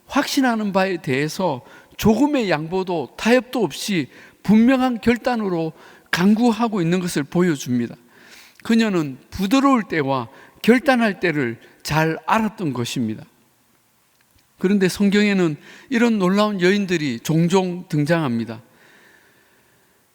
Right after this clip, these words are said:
귀신 들린 자기 딸을 고쳐달라고 예수님께 나온 수로보니게 여인이 그랬습니다.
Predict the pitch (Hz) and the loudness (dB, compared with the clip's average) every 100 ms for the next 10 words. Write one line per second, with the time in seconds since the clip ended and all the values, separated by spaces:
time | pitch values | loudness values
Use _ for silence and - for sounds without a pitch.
0 | _ _ 202 196 240 233 226 220 196 - | _ _ -2 2 2 2 0 0 0 -4
1 | 185 196 202 - 202 185 202 196 208 160 | -4 -4 -4 -2 -2 -2 -4 -2 0 0
2 | 151 156 151 143 180 247 240 220 208 151 | 0 -2 -2 0 0 2 0 2 0 0
3 | 151 165 117 - - - - 247 269 254 | 0 0 -4 -12 -20 -16 -4 0 2 4
4 | 247 247 202 151 151 165 143 - 165 156 | 2 2 2 2 2 0 -2 0 2 2
5 | - 120 113 - | -2 -8 -10 -16